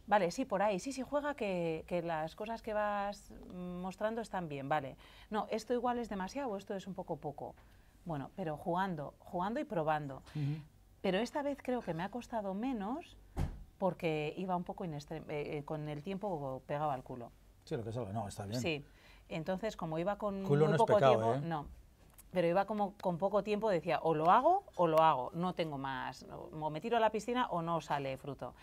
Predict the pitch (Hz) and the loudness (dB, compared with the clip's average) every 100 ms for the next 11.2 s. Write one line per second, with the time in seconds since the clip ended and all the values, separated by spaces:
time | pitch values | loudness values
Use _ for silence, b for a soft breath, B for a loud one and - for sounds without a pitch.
0 | B B 180 170 220 240 233 226 233 226 | B B -2 -2 -2 -2 -4 -4 -6 -6
1 | 226 208 208 202 160 147 - - - 185 | -4 -2 -2 -2 -4 -4 -10 -18 -12 -8
2 | 147 151 139 - 147 156 196 190 170 170 | -6 -6 -8 -6 -2 0 0 0 -4 -2
3 | 175 170 170 139 - 135 131 147 135 131 | 0 0 -2 -6 -6 -8 -4 0 0 -2
4 | 135 123 170 190 175 165 170 196 170 156 | -6 -2 -2 0 -2 -4 -4 -2 -2 -2
5 | 151 143 127 135 170 208 165 127 127 - | -6 -10 -8 -8 -6 -4 -4 -6 -10 -6
6 | 185 190 - 156 160 202 - B B B | -6 -6 -4 -4 -4 -6 -12 B B B
7 | 165 170 160 139 - 160 147 135 135 131 | -2 -2 -2 -6 -6 -6 -4 -4 -6 -4
8 | 143 131 143 143 147 165 180 175 180 143 | -6 -6 -8 -4 -2 2 2 2 0 0
9 | 185 180 147 B B B B - 196 175 | 2 0 -2 B B B B 4 6 8
10 | 226 226 226 214 196 202 226 240 202 156 | 6 8 6 4 2 2 4 4 4 2
11 | 151 151 | 0 -2